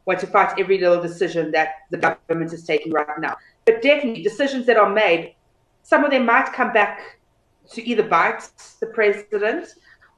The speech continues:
or not, but it, it's definitely going to be used as, as, as a proxy, no doubt about it.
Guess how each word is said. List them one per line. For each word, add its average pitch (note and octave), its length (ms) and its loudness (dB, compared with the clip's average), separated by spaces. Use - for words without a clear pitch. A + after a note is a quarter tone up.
or A3 160 8
not, G3 280 2
but A3+ 120 4
it, A3 180 -6
it's A3+ 160 -2
definitely C4+ 220 0
going F#3+ 240 2
to F#3 60 -12
be G3 100 -6
used F#3 560 -8
as, E3+ 260 0
as, E3 560 -4
as G3 140 -4
a - 40 -4
proxy, - 720 -4
no F#3 180 0
doubt D3+ 320 -2
about C#3+ 380 -4
it. - 140 -14